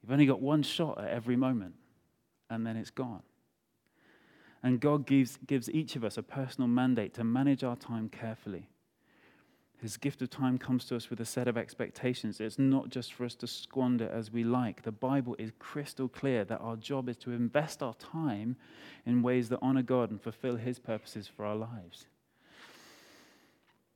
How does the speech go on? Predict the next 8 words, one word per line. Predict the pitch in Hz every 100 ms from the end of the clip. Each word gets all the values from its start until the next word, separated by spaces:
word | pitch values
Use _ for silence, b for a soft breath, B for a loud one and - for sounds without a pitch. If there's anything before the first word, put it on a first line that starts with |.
| _ -
Jesus | - 120 120 135
emphasized | 120 117 - 117 107
this | 113 101 -
again | 113 117 117 120 117
and | 117
again | 110 107 107 107
and | 98 101
again. | 95 101 90